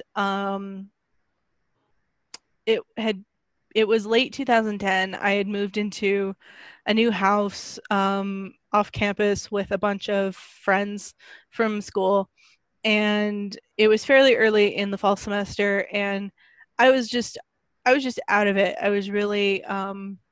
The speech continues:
I was really just down on everything, down on myself. And my, one of my roommates, he was like, "Hey, you know, you like Star Trek, right?" And I, like, Star Wars. And I'm like, "Yeah, yeah."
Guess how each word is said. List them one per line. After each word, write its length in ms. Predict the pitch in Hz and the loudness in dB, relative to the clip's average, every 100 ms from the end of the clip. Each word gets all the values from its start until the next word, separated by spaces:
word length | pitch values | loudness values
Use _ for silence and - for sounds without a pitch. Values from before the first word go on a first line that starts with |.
| _ _ _ _ _ _ _ - - | _ _ _ _ _ _ _ -18 -6
I 60 | 226 | -2
was 100 | 233 | 2
really 200 | 233 214 | 4 4
just 220 | 202 - | 0 -2
down 300 | 202 202 208 | -4 -2 -4
on 160 | 202 | -6
everything, 480 | 190 196 196 202 196 | -4 -4 -4 -4 -4
down 220 | 190 190 | -4 -4
on 60 | 190 | -4
myself. 600 | 202 190 196 202 - - _ _ _ _ - | -8 -2 0 0 -4 -14 _ _ _ _ 0
And 560 | 208 202 202 202 196 - _ _ _ _ - | 0 2 -2 -4 -8 -12 _ _ _ _ -10
my, 440 | 208 208 196 202 196 - | -2 2 2 0 -2 -4
one 120 | 214 | -2
of 60 | 208 | 2
my 80 | 196 | 2
roommates, 680 | 202 311 311 185 - - | 2 2 2 0 -2 -10
he 140 | 226 220 | -2 0
was 140 | 214 | 2
like, 160 | 202 226 | 0 2
"Hey, 240 | 320 381 | 2 2
you 380 | 196 69 - 233 | 0 -4 -8 -4
know, 80 | 226 | -2
you 180 | 220 294 | -2 0
like 200 | 339 - | 0 0
Star 220 | - 185 | 0 0
Trek, 280 | - - - | 0 -6 -6
right?" 380 | - - - - | -6 -4 -6 -10
And 160 | 226 214 | -6 -4
I, 220 | 208 - 202 | -4 -8 -4
like, 160 | 202 202 | -2 0
Star 280 | - 185 196 | 2 2 2
Wars. 300 | 190 254 - | 0 -2 -6
And 120 | 240 | -12
I'm 40 | 214 | -10
like, 120 | 220 | -6
"Yeah, 320 | 190 190 - | 0 2 2
yeah." 320 | 254 202 214 | 0 -2 -2